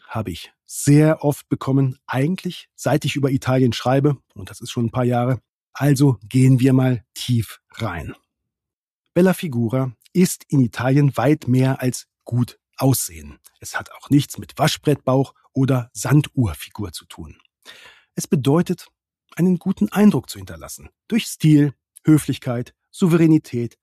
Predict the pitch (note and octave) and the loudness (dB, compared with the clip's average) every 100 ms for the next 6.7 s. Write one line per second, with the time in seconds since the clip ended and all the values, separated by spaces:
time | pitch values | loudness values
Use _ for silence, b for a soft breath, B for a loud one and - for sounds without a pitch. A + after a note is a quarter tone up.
0 | _ G#2 G2 - G2 G2 A2 B2+ - - | _ -10 -10 -10 -8 -2 0 0 -2 -12
1 | - F2+ E2+ _ - G#2+ - F2+ - - | -6 -6 -6 _ -6 -6 -6 -10 -12 -20
2 | _ _ _ _ _ _ _ _ _ _ | _ _ _ _ _ _ _ _ _ _
3 | _ - D#3+ C3 B2+ E3+ - - - B2+ | _ 2 4 4 2 0 -2 -6 -4 0
4 | C#3+ D#3+ D#3 D3 C#3+ D#3 D3 C#3 D3 C#3 | 4 4 2 0 4 4 4 -4 0 0
5 | C#3 C3+ - A2+ - - D#3+ C3+ C3 B2 | 2 0 0 -4 -2 2 4 2 -2 -4
6 | A2+ - D#3+ F3+ - G3 - | -8 0 2 2 -2 -6 -6